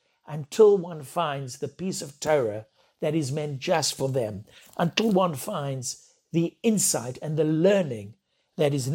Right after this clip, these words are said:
meant just for them. Once they found that, v'hashivot lo, they come back to themselves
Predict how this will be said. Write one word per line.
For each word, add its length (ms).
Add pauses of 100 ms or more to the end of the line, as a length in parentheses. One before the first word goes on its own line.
meant 320
just 320
for 100
them. 260 (680)
Once 300
they 200
found 460
that, 600 (960)
v'hashivot 720
lo, 220
they 140
come 260
back 340
to 80
themselves 880